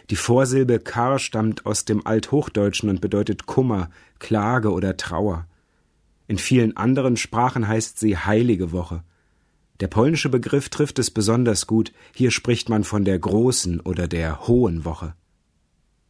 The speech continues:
Groß und schwer ist diese Woche auf jeden Fall. Und für viele Christen ist sie eine besondere Zeit der Stille und der Andacht. Der Leidensweg Jesu steht im Vordergrund. Jeden Tag geht er einen Schritt weiter auf das Kreuz zu,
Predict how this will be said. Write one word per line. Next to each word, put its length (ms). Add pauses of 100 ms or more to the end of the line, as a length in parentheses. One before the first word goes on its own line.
(400)
Groß 260
und 140
schwer 320
ist 160
diese 200
Woche 220
auf 180
jeden 220
Fall. 440 (800)
Und 160
für 120
viele 300
Christen 580
ist 240
sie 100
eine 180
besondere 600
Zeit 420
der 80
Stille 560 (260)
und 180
der 120
Andacht. 580 (920)
Der 100
Leidensweg 580
Jesu 400
steht 240
im 80
Vordergrund. 800 (600)
Jeden 280
Tag 480
geht 260
er 340
einen 260
Schritt 280
weiter 360
auf 120
das 220
Kreuz 440
zu, 340